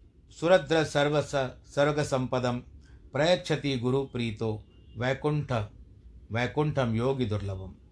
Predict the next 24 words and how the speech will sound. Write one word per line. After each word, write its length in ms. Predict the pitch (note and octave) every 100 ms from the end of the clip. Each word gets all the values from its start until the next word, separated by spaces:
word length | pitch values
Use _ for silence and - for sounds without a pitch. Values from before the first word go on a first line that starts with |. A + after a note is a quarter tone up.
| - - - - - -
चिंतामणि 600 | B2+ B2+ C3+ B2+ B2+ C3+
से 140 | C3+
लोक 280 | A#2+ B2 C3+
सुख 240 | - C#3 C3+
मिल 200 | A#2 A2
जाता 320 | G2+ G2 G2+
है, 160 | F2+ - - - - - - - - - - - -
इंद्र 260 | C3 C#3+ D3
स्वर्ग 360 | C#3+ C#3 C3 C3+
की 100 | C3
संपत्ति 480 | B2+ A#2+ C3 C3+
दे 140 | B2+ A2+
सकते 340 | A2+ G#2 -
हैं, 420 | G2 - - -
परंतु 340 | - A2+ A#2+ A#2+
यदि 320 | A#2+ A#2 B2
सत्पुरुष 640 | G#2+ C3 - C3+ C3+ - - - - - -
सद्गुरु 340 | C3+ A#2 C3+ E3+
प्रसन्न 380 | B2 A2 E3
हो 120 | D3 A#2+
जाए 420 | B2 B2 A#2+ - - - -
तो 80 | A#2
योगी 640 | A2+ A#2+ C3 B2+ C3+ B2 - - -
दुर्लभ 540 | G#2+ A#2+ B2+ C#3 -